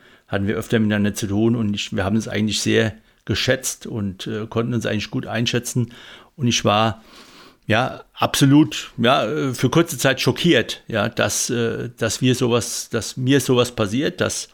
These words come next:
mir, ähm, jemand, den ich so lange kenne, äh, solche Vorwürfe macht.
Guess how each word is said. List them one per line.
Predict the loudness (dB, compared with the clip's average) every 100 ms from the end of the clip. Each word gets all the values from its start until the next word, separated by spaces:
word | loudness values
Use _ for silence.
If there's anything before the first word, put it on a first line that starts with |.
| -20 -20 -20 -20 _
mir, | 4 6 6 2 0
ähm, | 0 2 2 -2 -12 -20 -20 -20 _
jemand, | 4 4 2 -2 -12 _ _ _
den | 0 2
ich | 2
so | 4
lange | 4 2 2
kenne, | 0 2 0 -2 -6 -6
äh, | -4 -2 -2 -2 -4 -6 -6 -6 -6
solche | 0 0 2 2 0
Vorwürfe | 4 4 4 2 2
macht. | 2 -2 -8